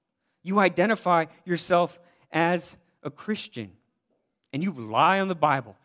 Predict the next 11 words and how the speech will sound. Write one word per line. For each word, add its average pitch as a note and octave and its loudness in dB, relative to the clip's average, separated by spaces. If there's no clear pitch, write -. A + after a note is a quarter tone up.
and B2+ -14
you C#3+ -6
boast E3 0
in D3+ -4
the C#3+ -2
greatness D#3 -2
of C#3+ -4
God." B2+ -4
And D#3+ 4
he F3 2
qualifies. D#3+ 2